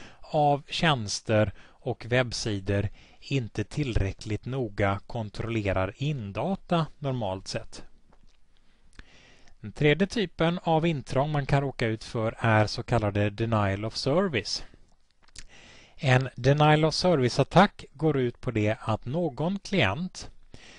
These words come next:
bestämmer sig för att skicka snattriga meddelanden till ett offer. Om nu den här klienten som skickar snattriga meddelanden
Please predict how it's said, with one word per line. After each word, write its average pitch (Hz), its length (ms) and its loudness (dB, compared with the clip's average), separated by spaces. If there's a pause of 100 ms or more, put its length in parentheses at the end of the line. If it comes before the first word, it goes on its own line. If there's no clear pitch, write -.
(300)
bestämmer 127 500 2
sig 135 200 2
för 107 440 0
att - 520 -2 (380)
skicka - 640 2 (100)
snattriga 113 960 2 (120)
meddelanden 131 1000 4 (120)
till 160 200 2
ett 156 100 0
offer. 107 400 -4 (1700)
Om 131 360 0
nu 156 160 0
den 196 180 2
här 131 360 6 (100)
klienten 117 600 2
som 120 200 -4
skickar 170 600 4
snattriga 120 880 0
meddelanden 104 920 2